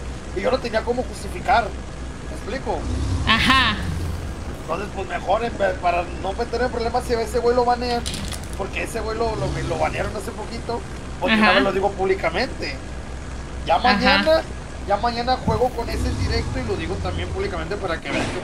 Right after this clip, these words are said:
Speaker 1: pues, pues, de que no me, no la tengo baneada ni nada y ya ahora sí me puedo deslindar de esa cuenta y venderla. Les digo, a mí me da, a mí,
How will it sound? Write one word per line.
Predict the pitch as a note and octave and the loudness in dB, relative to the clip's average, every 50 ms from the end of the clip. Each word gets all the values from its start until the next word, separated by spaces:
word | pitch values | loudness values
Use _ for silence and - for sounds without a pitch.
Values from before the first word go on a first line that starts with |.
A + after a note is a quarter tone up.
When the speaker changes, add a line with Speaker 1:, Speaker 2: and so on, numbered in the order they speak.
| - - | -6 -6
Speaker 1:
pues, | D3 C#3 B2 - - - - - - - - - - - - - - - - - - - - - - - | -6 -6 -8 -8 -10 -12 -12 -12 -12 -12 -12 -12 -12 -12 -12 -12 -12 -14 -14 -14 -14 -14 -14 -14 -12 -10
pues, | C#3 C#3 B2+ A#2+ | -10 -10 -10 -8
de | C3+ C#3 - | -8 -10 -8
que | - C#3+ B2+ | -6 -6 -6
no | - B2 C3+ C#3+ | -4 -4 -4 -4
me, | D3+ E3 F3 F3+ E3 D3+ D3 C#3+ | -4 -2 -2 -2 -2 -2 -4 -6
no | C#3 C#3+ C#3+ | -4 -2 0
la | E3+ F3 F3 | 0 0 0
tengo | F3+ F3+ E3+ F#3 F#3 | 0 -2 0 0 2
baneada | E3+ D3+ D3 D3+ D#3 F3+ G3 | 2 0 0 0 -2 -2 0
ni | F#3+ F3+ | 0 0
nada | E3 F#3 G3+ A3 A3+ B3 A#3+ A3+ | 2 2 2 4 6 4 4 6
y | G3+ E3+ D#3+ | 4 2 2
ya | C3 C3+ D3 | 4 4 6
ahora | D#3+ F3 D#3 - | 6 6 4 4
sí | - - | 4 4
me | E3+ - | 4 2
puedo | - - E3 F3 F3 | 2 2 2 2 2
deslindar | F3 F3 D#3+ D3+ D3 C#3+ C3+ C3+ C3+ D3+ D#3 | 2 2 0 -2 -4 -6 -4 -2 -2 -2 -2
de | E3 | -2
esa | E3+ - F3+ E3+ | -4 -4 -4 -4
cuenta | - E3+ E3+ E3+ - - - G3 | -2 -4 -4 -4 -4 -2 -2 -2
y | F3 | -2
venderla. | C#3 B2+ - D#3 E3 D#3+ D3+ C#3+ C#3 D3 - - - - - - - - - | -4 -4 -6 -6 -6 -4 -4 -4 -4 -4 -4 -6 -10 -10 -10 -10 -10 -6 -4
Les | G3 G#3 | -2 0
digo, | A#3 D4 C#4 C4 A#3 - - | 2 4 4 4 4 6 4
a | F3+ G3+ | 4 2
mí | G3+ G#3+ G#3 | 2 2 0
me | B3+ C4 | 2 2
da, | B3 B3 A#3+ A3+ A3 | 4 4 4 4 2
a | G3+ | 0
mí, | G3 - | 0 -4